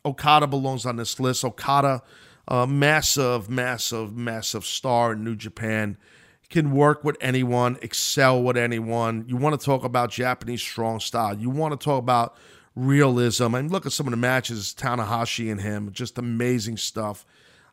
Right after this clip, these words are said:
Um, no doubt. So he's on my honorable mention. I mean, it, it's tough. It's tough to give you, give you a top five, but I gave you five. That's why I wanted to throw in a, a handful of honorable mentions.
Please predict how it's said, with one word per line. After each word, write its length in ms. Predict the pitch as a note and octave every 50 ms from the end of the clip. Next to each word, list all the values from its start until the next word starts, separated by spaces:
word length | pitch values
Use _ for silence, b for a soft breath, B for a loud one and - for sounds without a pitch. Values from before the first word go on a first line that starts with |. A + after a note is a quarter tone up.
| _ -
Um, 640 | D#2+ F#2+ F#2 F#2 F#2+ A2 A2+ A#2 A#2 G2+ G2 - -
no 200 | - D3+ D3 C#3
doubt. 340 | A2 A#2+ G#2+ G2+ G#2 A2 -
So 120 | - C3
he's 200 | C#3 F#3 F#3 D3
on 140 | D3 C3 B2+
my 100 | B2 A#2+
honorable 280 | A2+ A2 A2 G#2+ G#2
mention. 420 | E2+ E2+ E2+ E2+ E2+ - - A#2 C3
I 60 | D#3+
mean, 160 | F3+ G3 G3+
it, 120 | G#3 F#3+ G3+
it's 200 | A#3+ A#3 - -
tough. 360 | - F3+ D3 C#3 B2+ - B B B B B B B B
It's 240 | - - F#3 - -
tough 260 | - G#3 F#3 F3 -
to 100 | E3+ D#3
give 280 | B2+ C3 C#3+ C#3 A#2 A2+
you, 160 | B2+ C#3 -
give 260 | C#3+ C3+ D3 C3 A2+
you 80 | B2 A#2
a 20 |
top 280 | - - C3 A2 G2+ -
five, 340 | - - A#2 G#2+ G#2 G#2
but 100 | F#2 D3
I 120 | F3+ G3+ G3
gave 200 | D3+ F3+ E3 C#3
you 80 | C3
five. 460 | - - - B2+ A2+ A2+ A2+ A#2 A2 A2
That's 160 | B2+ B2 -
why 100 | D#3+ C#3
I 40 | C3+
wanted 240 | C3 C3+ B2+ A#2+
to 60 | A2 -
throw 160 | C#3 C3 B2
in 60 | A#2+
a, 140 | A2+ F#2+ D2+
a 60 | F#2+
handful 440 | G2+ A#2 A#2+ A#2 G#2+ - - A2 G#2
of 60 | G2+
honorable 260 | G#2+ G#2+ G#2 G#2 G2+ F#2+
mentions. 580 | G2+ G2+ G2+ - - F#2+ F#2+ F2+ - - -